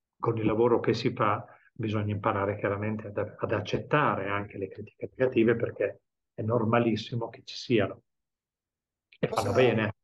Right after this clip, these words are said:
Speaker 1: eh, perché anche quelle aiutano. Però, insomma, all'inizio ero un po' più permalosetto, quindi, eh, mi davano un po' più fastidio. Oggi me ne
Speaker 2: Cosa
Speaker 1: frego di più.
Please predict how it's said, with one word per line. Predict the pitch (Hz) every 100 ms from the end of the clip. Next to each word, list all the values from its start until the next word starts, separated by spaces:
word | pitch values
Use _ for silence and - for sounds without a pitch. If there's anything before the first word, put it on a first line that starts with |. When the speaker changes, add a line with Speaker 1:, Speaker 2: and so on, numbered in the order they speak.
| -
Speaker 1:
eh, | - - 117
perché | 123 107
anche | 104 98
quelle | 101 123
aiutano. | 107 117 127 120 98 92 - _ _
Però, | - 185
insomma, | 160 123 139 117
all'inizio | 120 131 156 143 110 - - _ _
ero | - 117
un | 110
po' | 113
più | 120 120
permalosetto, | 127 110 113 113 113 110 95 - 98
quindi, | 107 107 101 95 95 - _ _ _
eh, | - 107 104 104 104 101 101
mi | 107
davano | 113 117 113
un | 107
po' | 113
più | 104 113
fastidio. | 104 - - 95 95 92 _ _ _ _ _ _ _ _ _
Oggi | 131 127
me | 120
ne |
Speaker 2:
Cosa | 110 110
Speaker 1:
frego | 104
di | 101
più. | 104